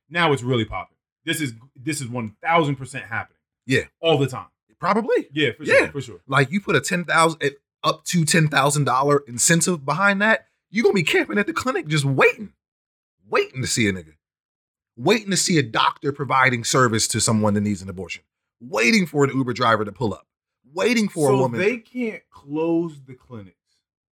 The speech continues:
Speaker 1: because the clinics are still a thing.
Speaker 2: Yes.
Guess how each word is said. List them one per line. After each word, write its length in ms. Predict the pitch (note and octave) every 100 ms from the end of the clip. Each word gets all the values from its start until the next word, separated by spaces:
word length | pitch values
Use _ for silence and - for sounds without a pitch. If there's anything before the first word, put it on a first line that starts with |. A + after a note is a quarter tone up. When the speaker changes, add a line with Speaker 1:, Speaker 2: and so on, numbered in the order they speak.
| _ _ _ _ _ _ _ _
Speaker 1:
because 340 | D3 G3 E3+
the 100 | D#3
clinics 540 | D#3+ F3+ A3 A#3 F3+ E3+
are 60 |
still 320 | C#3+ - E3+
a 60 | C3
thing. 460 | - F#3 C#3 G2 G2+ A2 A#2
Speaker 2:
Yes. 340 | A2 -